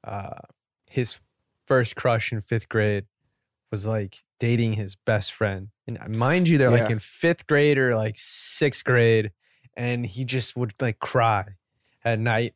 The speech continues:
Speaker 1: and
Speaker 2: <laughs>
Speaker 1: just could not get over the whole bro code thing, you know? Uh,
Speaker 2: Yeah.
Speaker 1: and never wanted to, uh, slight his friend, but then he moved.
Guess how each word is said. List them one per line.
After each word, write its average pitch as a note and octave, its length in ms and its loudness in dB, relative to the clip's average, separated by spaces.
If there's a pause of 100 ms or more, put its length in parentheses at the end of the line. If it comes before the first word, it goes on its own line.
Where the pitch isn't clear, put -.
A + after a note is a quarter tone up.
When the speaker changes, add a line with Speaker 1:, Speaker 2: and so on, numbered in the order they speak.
Speaker 1:
and A#2+ 140 0
Speaker 2:
<laughs> G3+ 760 4
Speaker 1:
just F3+ 200 4
could E3+ 340 4
not E3+ 380 2
get D3+ 180 4
over D3+ 240 2
the C3+ 140 4
whole B2 200 2
bro A#2 460 2
code A2 420 0
thing, G2+ 240 -2
you G2 120 -4
know? A2 280 -2 (480)
Uh, A2 560 2
Speaker 2:
Yeah. A#2 240 4
Speaker 1:
and A#2 80 2
never C3 240 4
wanted C3 320 2 (160)
to, A2+ 440 -2 (420)
uh, G2+ 400 -2 (720)
slight C3+ 460 0
his B2 220 -2
friend, A2+ 520 -2
but A2 160 -6
then A2 320 -4
he A2+ 160 -6
moved. A2 580 -4